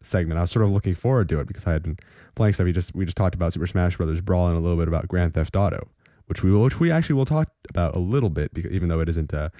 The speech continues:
Nintendo related, it is still very interesting, very funny, what I'm going to tell you. Uh, so I thought it was, you know, it was, it was an interesting, uh, podcast that we,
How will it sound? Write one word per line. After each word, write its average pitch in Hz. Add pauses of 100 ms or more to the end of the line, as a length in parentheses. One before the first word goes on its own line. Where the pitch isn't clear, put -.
(340)
Nintendo 101
related, 85
it -
is 80
still 98
very 98
interesting, 92
very 80
funny, 85
what 85
I'm 82
going 85
to 78
tell 123
you. 82 (580)
Uh, 85 (160)
so -
I 135
thought 127
it 95
was, 92 (300)
you 120
know, 85
it 73
was, 92
it -
was 98
an 95
interesting, 85
uh, 73
podcast 110
that -
we, -